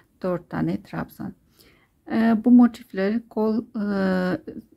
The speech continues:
deki, e, artış noktasına kadar gelelim arkadaşlar. Ondan sonra bir zincir çektim ve bu, e, kısmını birleştireceğiz arkadaşlar. Şu,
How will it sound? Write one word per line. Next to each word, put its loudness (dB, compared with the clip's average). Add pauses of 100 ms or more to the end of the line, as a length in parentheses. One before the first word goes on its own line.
(160)
deki, -4
e, -4
artış -6
noktasına -4
kadar -10
gelelim -4
arkadaşlar. -8 (920)
Ondan -4
sonra -8 (120)
bir 2
zincir -2
çektim -4 (340)
ve 0 (640)
bu, 0 (560)
e, -4
kısmını -4 (200)
birleştireceğiz -8
arkadaşlar. -12
Şu, -6